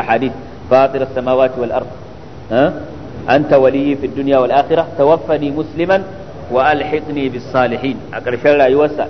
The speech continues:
yana roƙo, "Allah ka karɓi raina ina musulmi, wa alhiqni bis salihin." Kaga kenan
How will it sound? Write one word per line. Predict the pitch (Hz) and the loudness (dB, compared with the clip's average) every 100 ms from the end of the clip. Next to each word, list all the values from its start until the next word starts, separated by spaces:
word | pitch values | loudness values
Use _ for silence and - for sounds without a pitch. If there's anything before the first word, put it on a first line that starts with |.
| 143 | -2
yana | 135 127 | 0 0
roƙo, | 117 110 143 - | -2 -4 -4 0
"Allah | 143 147 117 | 0 2 0
ka | 107 | -2
karɓi | - 127 139 | 0 0 4
raina | 147 143 131 117 - - - - - | 4 4 2 -4 -10 -16 -18 -18 -10
ina | 147 151 135 | -2 2 2
musulmi, | 120 - 113 113 127 - - - - - | 0 -8 -8 -4 -4 -4 -16 -18 -18 -4
wa | 120 113 | 0 0
alhiqni | - 123 123 113 | 0 -6 -8 -10
bis | 104 | -8
salihin." | 107 104 104 95 | -4 -4 -4 -8
Kaga | - 127 131 | 0 2 2
kenan | 127 127 | 0 0